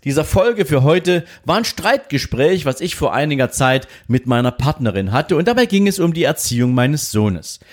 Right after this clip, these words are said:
Es ist nicht ihr Sohn, es ist mein Sohn sozusagen, ähm, den ich mit meiner ehemaligen Frau gemeinsam habe. Und ich bin vielleicht ein bisschen liberaler in Bezug auf manche Themen der Erziehung, als sie es für sich in Anspruch nehmen würde. Und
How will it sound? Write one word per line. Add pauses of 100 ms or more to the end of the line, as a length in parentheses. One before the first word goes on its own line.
(180)
Es
ist
nicht
ihr
Sohn,
es
ist
mein
Sohn
sozusagen, (300)
ähm,
den
ich
mit (220)
meiner
ehemaligen
Frau
gemeinsam
habe.
Und (280)
ich
bin
vielleicht
ein
bisschen
liberaler
in
Bezug
auf (160)
manche
Themen
der
Erziehung, (240)
als (120)
sie
es
für
sich
in
Anspruch
nehmen
würde.
Und